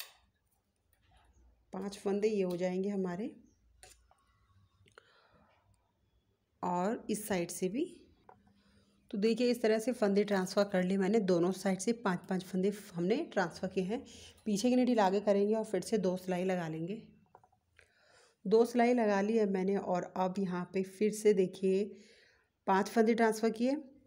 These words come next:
अब चार फंदे ट्रांसफ़र करेंगे और जो ये बीच का हमारा पोर्शन होगा ये इसी तरह से बनते हुए आएगा,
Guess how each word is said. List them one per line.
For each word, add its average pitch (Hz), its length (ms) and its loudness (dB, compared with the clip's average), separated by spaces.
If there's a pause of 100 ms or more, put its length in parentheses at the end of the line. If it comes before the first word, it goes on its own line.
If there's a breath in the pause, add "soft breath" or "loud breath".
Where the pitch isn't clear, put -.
(140)
अब 185 220 -6
चार 196 260 2
फंदे 214 280 2
ट्रांसफ़र 208 400 0
करेंगे 208 480 2 (440)
और 175 220 0
जो 180 180 -4
ये 185 180 0
बीच 180 380 -8
का 208 100 -2
हमारा 190 340 -4
पोर्शन 185 420 -6
होगा 180 300 -6 (1080)
ये 254 340 0 (240)
इसी 202 240 -4
तरह 196 240 2
से 202 140 0
बनते 185 320 0
हुए 190 120 2
आएगा, 180 400 -4